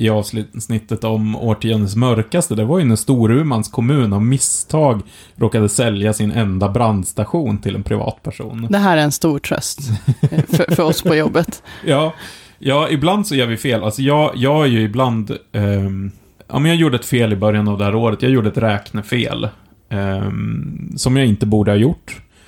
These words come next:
Speaker 1: Det kunde ha fått, nu fick det inte så jättestora konsekvenser, men det, det kunde ha fått det. Jag fick, eh, kontakta ganska många och säga att så här, "Ja, jag har gjort fel här."
Speaker 2: Usch, vad hemskt.
Speaker 1: Ehm,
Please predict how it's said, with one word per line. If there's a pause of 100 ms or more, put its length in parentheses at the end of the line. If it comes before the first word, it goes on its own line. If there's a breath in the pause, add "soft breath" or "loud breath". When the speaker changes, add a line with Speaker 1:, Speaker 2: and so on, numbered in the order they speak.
(220 soft breath)
Speaker 1:
Det
kunde
ha
fått,
nu
fick
det
inte
så
jättestora
konsekvenser,
men
det,
det
kunde
ha
fått
det.
Jag
fick,
eh, (1120)
kontakta
ganska
många
och
säga
att
så
här,
"Ja,
jag
har
gjort
fel
här." (500 soft breath)
Speaker 2:
Usch,
vad
hemskt.
Speaker 1:
Ehm,